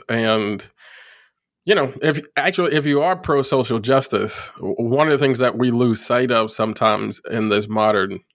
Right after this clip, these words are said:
moment is the justice part of social justice, right? Justice is a part of social justice. And in a society where people can commit crimes and atrocities and not be held accountable for that,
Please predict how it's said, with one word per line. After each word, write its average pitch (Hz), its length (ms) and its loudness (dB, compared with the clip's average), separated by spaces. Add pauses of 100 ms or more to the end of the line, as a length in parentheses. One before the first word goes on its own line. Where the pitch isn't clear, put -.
(140)
moment 123 760 2 (260)
is 113 240 0
the 117 100 0
justice 147 480 0
part 104 280 2
of 104 120 -8
social 95 280 -6
justice, - 460 -12 (120)
right? 110 200 -2
Justice 117 680 0 (360)
is 131 180 4
a 117 80 0
part 135 280 2
of 110 80 -2
social 104 280 -2
justice. 98 540 -4
And 113 280 -4
in 127 140 4
a 127 80 4
society 117 680 -2 (240)
where 113 140 -2
people 113 580 2
can 110 420 -2
commit 117 640 2 (300)
crimes 127 640 2
and 110 100 -4
atrocities 113 720 0 (380)
and 113 280 2
not 117 400 2
be 113 180 0
held 113 200 0
accountable 160 440 2
for 120 140 -2
that, 107 340 0